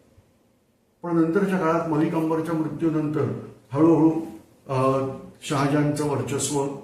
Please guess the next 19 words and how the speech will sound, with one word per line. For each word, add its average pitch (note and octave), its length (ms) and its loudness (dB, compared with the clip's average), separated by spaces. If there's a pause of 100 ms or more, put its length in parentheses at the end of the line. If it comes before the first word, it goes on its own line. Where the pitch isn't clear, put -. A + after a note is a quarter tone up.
(160)
हे C3+ 60 -2
प्रस्थापित C3 640 -4
व्हायला A#2 460 -2 (140)
लागलेलं A2+ 480 -2
आहे. - 120 -8 (600)
आता F3 480 -4 (240)
युद्धामध्ये D3 840 2 (480)
बरेचदा E3 420 0
त्यावेळेला E3 380 2
आपण D#3+ 240 -2
बघितलं D3+ 340 0
हा C#3 120 -2
प्रकार A#2+ 320 -6
होता B2+ 260 -2 (440)
की D#3 360 6
जे, D#3 600 0 (460)
अ, C3 300 0 (560)
सरदार D#3+ 400 4
आहेत B2 240 2